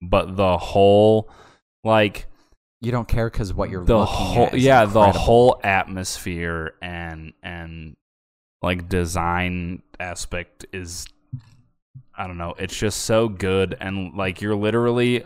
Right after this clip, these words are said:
Speaker 1: almost, like, in this weird state of awe <laughs> and, like, m-, you're, like, mesmerized the whole movie. <laughs>
Speaker 2: It's true. And, like, it kinda keeps you guessing, like, is, uh,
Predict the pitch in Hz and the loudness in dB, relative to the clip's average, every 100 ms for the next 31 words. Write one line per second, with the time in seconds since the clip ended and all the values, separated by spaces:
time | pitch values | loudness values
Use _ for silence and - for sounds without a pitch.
0 | - 110 104 101 101 - 101 95 87 - | -8 -6 -4 -2 -4 -6 -6 -6 -6 -10
1 | - - _ _ _ _ _ _ _ _ | -20 -20 _ _ _ _ _ _ _ _
2 | _ _ 104 104 98 95 95 95 95 - | _ _ -6 -4 -4 -4 -4 -2 -2 -4
3 | - - 95 92 92 - 85 87 85 82 | -6 -4 -4 -2 -4 -4 -4 -2 -2 -6
4 | - - - 123 98 92 87 85 - - | -12 -4 0 0 0 -2 -4 -4 -6 -10
5 | 90 - - - 98 95 90 87 90 90 | -8 -10 -14 -12 -8 -8 -6 -6 -6 -4
6 | 87 87 87 82 85 80 82 82 87 82 | -4 -4 -4 -2 -2 -2 -6 -8 -10 -6
7 | 80 - - 101 90 92 78 117 - 151 | -8 -8 -4 -2 -2 -4 -4 -4 -4 -6
8 | 175 - _ _ _ 101 - - 95 95 | -8 -10 _ _ _ -14 -10 -8 -6 -8
9 | - - _ - 120 127 127 - - - | -12 -18 _ -6 -4 -2 -2 -4 -16 -10
10 | 139 135 - 131 135 - 139 120 98 98 | -10 -6 -2 -2 -2 -4 -6 -6 -4 -4
11 | - 113 107 101 - - 92 95 101 95 | -4 -6 -4 -6 -6 -8 -6 -6 -4 -4
12 | 92 90 | -4 -6